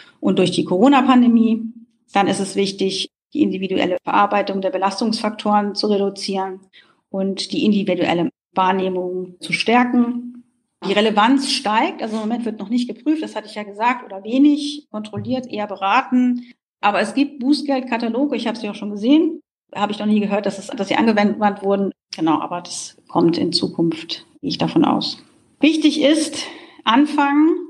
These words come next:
oder den nächsten Schritt machen und an den Anforderungen wachsen und Zweifel Hilfe in Anspruch nehmen. Genau, jetzt hier noch mein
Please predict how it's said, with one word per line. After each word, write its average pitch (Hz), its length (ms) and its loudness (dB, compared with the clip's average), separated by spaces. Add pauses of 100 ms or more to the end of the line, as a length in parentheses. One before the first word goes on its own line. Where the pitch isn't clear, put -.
(120)
oder 196 560 -2 (240)
den 202 80 -4
nächsten 214 300 -4
Schritt 262 260 -6
machen 240 500 -4
und 208 300 -6
an 208 160 -2
den 196 140 -4
Anforderungen 202 680 -2
wachsen 269 680 -2
und - 600 -12
Zweifel 185 400 0
Hilfe 190 240 2
in 151 80 0
Anspruch 170 360 -2
nehmen. 180 380 -6 (180)
Genau, 165 240 -4
jetzt - 160 -8
hier 214 120 -4
noch 190 120 -4
mein 185 280 -2